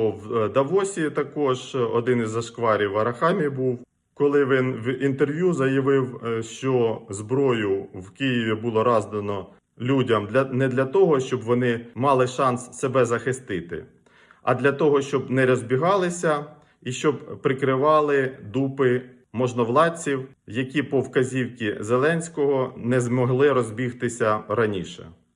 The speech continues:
На цьому тижні він перевершив сам себе. Я наведу тільки дві зашкварні заяви, е, цього персонажу,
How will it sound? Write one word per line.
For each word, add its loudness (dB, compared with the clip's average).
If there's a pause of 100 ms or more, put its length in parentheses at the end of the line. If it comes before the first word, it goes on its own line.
(140)
На 0
цьому 2
тижні -2
він -2
перевершив 2
сам 0
себе. 0
Я 2
наведу -2
тільки -6
дві -4
зашкварні -4 (280)
заяви, 2
е, -4
цього -4
персонажу, -2